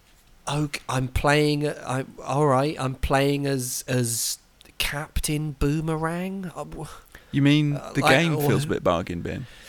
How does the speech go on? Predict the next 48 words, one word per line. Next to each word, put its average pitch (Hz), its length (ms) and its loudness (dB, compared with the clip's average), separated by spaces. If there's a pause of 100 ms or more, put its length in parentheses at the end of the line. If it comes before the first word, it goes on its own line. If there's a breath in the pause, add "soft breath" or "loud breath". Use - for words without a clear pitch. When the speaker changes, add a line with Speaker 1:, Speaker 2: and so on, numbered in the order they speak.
(240 loud breath)
Speaker 1:
Well, 247 180 4
the 247 100 2
kind 277 260 4
of 302 60 4
the 254 100 6
whole 220 200 6
of 175 80 2
Suicide 262 400 2
Squad, 143 160 2
like, 147 120 2
like, 170 200 2
other 190 340 6
than 165 240 2
Speaker 2:
Right. 135 80 2
Speaker 1:
Harley, 127 600 2
and 135 120 0
I 156 60 4
guess 185 420 0
Deadshot, 104 720 -4
I'm 147 100 -10
just 160 160 -8
like, 170 180 -8
who? 214 200 -2
It 170 120 -2
sort 220 180 2
of 160 80 -2
feels 190 280 6
like 175 180 4
it's 160 140 0
an 170 80 4
opportunity 156 400 0
for 139 80 -6
them 143 140 -2
to 147 80 -2
be 143 80 -2
like, 127 180 -2
"Oh, 185 280 2
and 143 420 -2
these 160 260 -4
other 190 200 2
guys 117 420 -2
are 110 60 -8
back," 139 460 -4
you 147 180 -6
know? 127 80 0
Speaker 2:
Would 135 100 0
you 135 160 6
Speaker 1:
<laughs> - 120 2